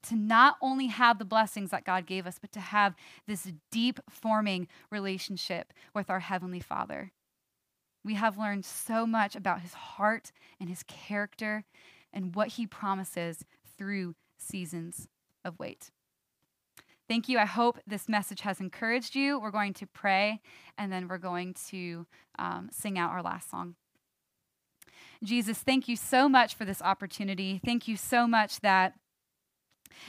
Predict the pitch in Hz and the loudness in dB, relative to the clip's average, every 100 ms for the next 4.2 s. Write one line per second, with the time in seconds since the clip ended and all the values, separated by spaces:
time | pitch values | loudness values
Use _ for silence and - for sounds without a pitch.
0 | 226 220 233 - 285 302 294 - 247 247 | 0 2 2 6 6 8 4 -2 0 2
1 | 254 - 214 185 185 - - - - - | 2 2 0 0 -4 -8 -12 -14 -8 2
2 | 220 214 220 - 208 - - 240 - 247 | 6 6 2 -2 -4 -2 2 2 6 6
3 | 180 - 196 175 - - 220 233 240 240 | 6 -2 -4 -4 -4 2 4 6 6 4
4 | 220 - | 0 -8